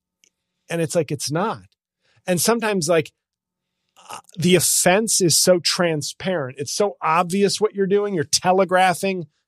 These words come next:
your move. You're, you're looking the offensive receiver all the way across the field and then throwing it.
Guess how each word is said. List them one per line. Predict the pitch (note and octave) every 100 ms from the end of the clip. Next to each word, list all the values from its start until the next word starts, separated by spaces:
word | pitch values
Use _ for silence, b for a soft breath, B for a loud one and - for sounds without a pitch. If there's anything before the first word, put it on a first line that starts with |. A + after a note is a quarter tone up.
| -
your | D3+
move. | E3 D#3+
You're, | D#3+ D3 G3+
you're | E3 F3
looking | E3 F#3+ G#3+ A3 G3+
the | F3
offensive | - - F#3+ F#3+ - G3 D#3+
receiver | E3+ D#3+ - F#3+ F#3 G3 G3 F3+ _ _ _
all | E3+ E3 F3
the | F3
way | F3 F3
across | E3 - E3+ D#3+ -
the | D#3
field | D#3+ D#3+ F3 F#3 D3 - _ _ _ _ _ -
and | E3+
then | E3 E3
throwing | - D#3 D#3+ F#3
it. | G3 G#3